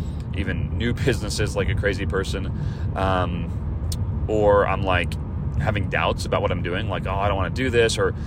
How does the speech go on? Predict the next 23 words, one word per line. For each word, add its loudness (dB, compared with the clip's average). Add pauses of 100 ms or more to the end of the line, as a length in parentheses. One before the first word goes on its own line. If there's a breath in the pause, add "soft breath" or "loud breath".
(240 loud breath)
like, 0
you're 2
literally 4
in 0
the -2
middle 4
of, 2
I, 0
I, 0
I -4
could -6
literally 2
be -2
in -4
the -2
middle 0
of 4
a -2
pitch, -2 (540 loud breath)
like, 0
a 2
live 0
pitch, -2